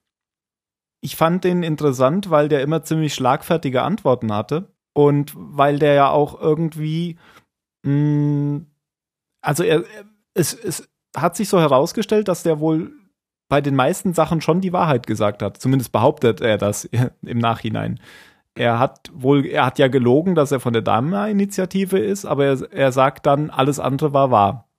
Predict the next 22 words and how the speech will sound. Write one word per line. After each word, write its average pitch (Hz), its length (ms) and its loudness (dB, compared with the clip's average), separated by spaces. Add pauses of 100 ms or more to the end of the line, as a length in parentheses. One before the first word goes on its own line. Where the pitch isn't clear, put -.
(500)
Und 139 180 0
das 131 140 0
passt - 300 0
ja 175 100 2
zumindest 160 460 -2
zu 147 80 -2
dem, 127 240 0
was 143 160 -2
wir 139 100 -2
bisher 139 320 -2
kennen, 117 300 2
mit 110 180 -4
den 110 120 -4
Stationen 165 760 2
und 131 160 -2
mit 117 180 -2
dem 104 140 -6
Kabel, 139 320 2
das 151 180 -2
ins 143 160 -6
Meer 143 180 -2
geht. 143 280 -2